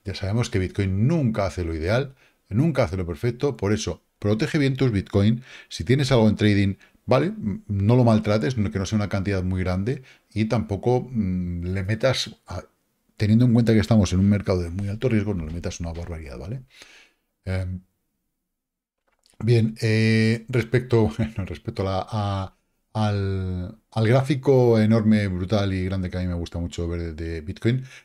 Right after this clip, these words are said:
estamos en una zona de resistencia en cuanto a, eh, nuestra, nuestra línea de tendencia superior. Eh, la inferior, mm,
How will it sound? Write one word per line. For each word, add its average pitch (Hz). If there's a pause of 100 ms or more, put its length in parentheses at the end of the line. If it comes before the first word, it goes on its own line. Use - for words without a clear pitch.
(100)
estamos 110
en 104
una 98
zona 101 (260)
de 95
resistencia 87
en 95
cuanto 107
a, 104 (400)
eh, 82 (180)
nuestra, 87
nuestra 90
línea 92
de 92
tendencia 90
superior. 95 (520)
Eh, 92
la 92
inferior, 104 (180)
mm, 92